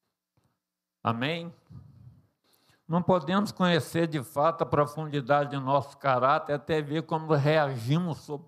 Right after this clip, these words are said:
pressão. É fácil ser bondoso com os outros,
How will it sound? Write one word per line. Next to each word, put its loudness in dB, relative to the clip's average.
pressão. -8
É 2
fácil 0
ser 0
bondoso -8
com -2
os -12
outros, -4